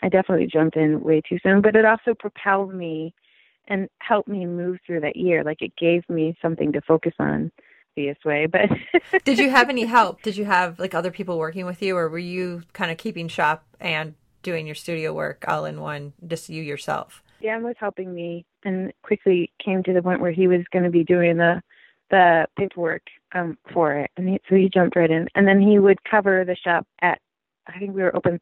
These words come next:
Speaker 1: three nights a week till, like, six o'clock or six thirty. And then we would take turns on the weekends, kind of. And sometimes we would bring the boys in and, you know, have a pizza night and play games or whatever. But it, that was it.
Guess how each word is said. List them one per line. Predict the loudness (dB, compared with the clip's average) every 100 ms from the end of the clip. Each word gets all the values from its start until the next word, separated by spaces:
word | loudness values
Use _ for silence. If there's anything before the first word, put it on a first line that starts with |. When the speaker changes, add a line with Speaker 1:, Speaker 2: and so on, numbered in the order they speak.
| -10
Speaker 1:
three | -8 -4
nights | -2 -4 -4
a | -4
week | -4 _
till, | -6
like, | -4 -6 -10 _ -6
six | -6 -4 -6
o'clock | -4 -4 -4 -8
or | -8
six | -6 -8 -2
thirty. | 0 0 -6 -10 _ _ -4
And | 0 2
then | 0 0 -4 -6 _ _ _ _ _ -2
we | 6 8
would | 6 4
take | -4 -4 -6
turns | -2 -2 -2
on | -4 -6
the |
weekends, | -4 -4 -2 -2 -4 -10 _ _ _ -8 2
kind | 6 6
of. | 4 -4 _ 0
And | 2 4
sometimes | 4 6 4
we | 2
would | 2
bring | 4 4
the |
boys | 6 4 4 0
in |
and, | -6 -6 -8 -10 -14 _ _ _ -10
you |
know, | -8
have | -6
a | -6
pizza | -8 -8 -6
night | -4 -2 -2
and | -6
play | -4 -6
games | -6 -8 -8 -10
or | -6
whatever. | -4 -4 -4 -6 -8 _ _ _ _
But | 0 0 -4 _ _
it, | -10 0
that | 0
was | 2 2
it. | 0